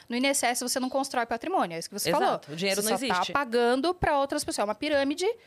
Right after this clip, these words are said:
Speaker 1: regularizada, né? E aí, essa pirâmide, na verdade, antes ela tinha o formato de pirâmide mesmo, que a base era grande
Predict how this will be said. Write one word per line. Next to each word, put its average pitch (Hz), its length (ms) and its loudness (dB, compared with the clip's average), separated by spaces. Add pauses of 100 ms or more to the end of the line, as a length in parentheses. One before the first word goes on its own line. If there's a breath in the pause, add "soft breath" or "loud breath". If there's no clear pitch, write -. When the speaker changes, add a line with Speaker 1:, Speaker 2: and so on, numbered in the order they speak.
(460 loud breath)
Speaker 1:
regularizada, 196 880 -2 (300 soft breath)
né? 196 220 -2 (280 loud breath)
E 226 120 0
aí, 247 320 2
essa 254 200 0
pirâmide, 262 440 0
na 240 80 2
verdade, 208 480 0
antes 277 260 2
ela 254 160 2
tinha 277 180 0
o 302 40 0
formato 277 420 0
de 262 100 -2
pirâmide 240 380 0
mesmo, 190 240 0
que - 60 0
a 202 60 2
base 226 540 0
era 202 200 2
grande 202 520 2